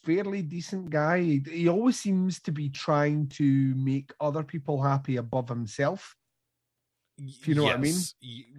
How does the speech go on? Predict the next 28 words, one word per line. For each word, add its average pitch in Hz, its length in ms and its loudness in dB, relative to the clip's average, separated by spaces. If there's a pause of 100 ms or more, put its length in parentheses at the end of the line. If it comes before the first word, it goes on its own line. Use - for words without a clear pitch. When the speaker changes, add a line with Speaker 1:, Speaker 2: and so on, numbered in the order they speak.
Speaker 2:
right. 160 240 6
It, 139 120 2
Speaker 1:
Um, 127 520 0 (1120)
Speaker 2:
his 185 280 -2
biggest 214 360 4
Speaker 1:
even 196 60 4
though 185 140 8
the 165 120 6
adultery 165 600 2
itself 127 600 -2 (100)
is 127 260 0
making 123 420 -2
him 131 220 0
happy, 135 360 2
you 127 180 2
know 123 80 0
what 120 60 0
I - 20 -4
mean? 120 160 -4
It's 117 200 -8
guilt 123 320 -2
he's, 113 240 -10 (120)
he's 123 160 -8
lived 123 200 -2
with 113 180 -4
through 131 220 2
that. 120 340 -2 (800)
But 120 400 4